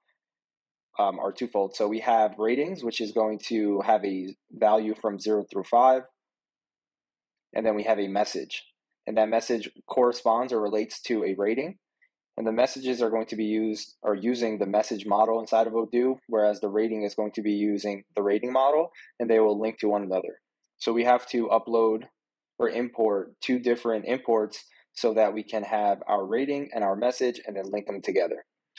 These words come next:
So we're gonna do a test rating right here. So we'll say that we'll give it a four-star rating, and we'll say this product is great. And we'll click send, and you'll see the rating right on the side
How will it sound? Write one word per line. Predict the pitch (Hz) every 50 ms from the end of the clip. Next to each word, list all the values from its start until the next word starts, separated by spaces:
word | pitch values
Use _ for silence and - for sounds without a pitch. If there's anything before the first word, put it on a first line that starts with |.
| - - -
So | - 113
we're | 117 117
gonna | 127 131 131
do | 127 131
a | 117 104
test | - - 117 120 - -
rating | 117 113 117 113 110
right | 110 107 101 107
here. | 123 123 143 156
So | - - 107
we'll | 104 104
say | - - 113 107 104 101
that | 101 98 95 95 95 95 - - _ _ _ _ _ _ _ _ _ 101
we'll | 104
give | 104 98
it | - -
a | -
four-star | - 135 135 131 - - 131 127 123
rating, | 123 123 123 123 120 120 117
and | - 95
we'll | 101
say | - - 107 101 98
this | 98 98 -
product | - - - - - - -
is | - -
great. | - 120 127 131 127 - - _ _ _ _ _ _ _ _ _ _ _ _ _ _ _ _ _ _ _ _ _ _ _ _ _ _ _ _ _ _ _ _ _ _ _ _ _ _ _ _ _ _ _ _ _ _ _ _ _ _ _ _ _ _ _ _ _ _ _ _ _ -
And | - 95 95 98
we'll | 92
click | - - 101 92 - -
send, | - 131 139 139 143 143 - - - - - _ -
and | 107
you'll | 107 104
see | - - 131 127
the | 120 113 107
rating | 104 104 113 107 110 107 104
right | 104 107 107
on | 101
the | 98 95
side | - 127 123 123 123 120